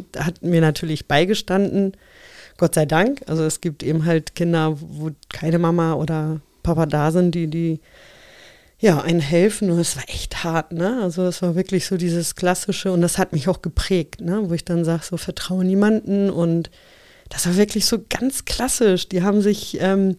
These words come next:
geneckt und, und wo ich immer so: „Ja, wer sich neckt, der liebt sich.“ Und ja, wenn ich keine Zeit hatte, sind die beiden los. Und wo ich dann gesagt, ich hatte Vertrauen und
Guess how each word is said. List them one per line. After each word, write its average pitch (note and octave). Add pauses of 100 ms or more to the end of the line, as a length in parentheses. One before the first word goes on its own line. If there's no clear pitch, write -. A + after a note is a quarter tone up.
geneckt G3
und, G3+
und G3
wo F3+
ich -
immer F3+
so: E3+
„Ja, A3+
wer G3+
sich F3+
neckt, F#3
der F3+
liebt G#3+
sich.“ A#3
Und F3+
ja, E3
wenn F3+
ich F#3
keine F#3
Zeit F3+
hatte, F3+
sind D#3+
die A3+
beiden G#3+
los. G3
Und F3
wo E3
ich E3
dann E3+
gesagt, E3+
ich E3+
hatte G3+
Vertrauen E3
und D#3+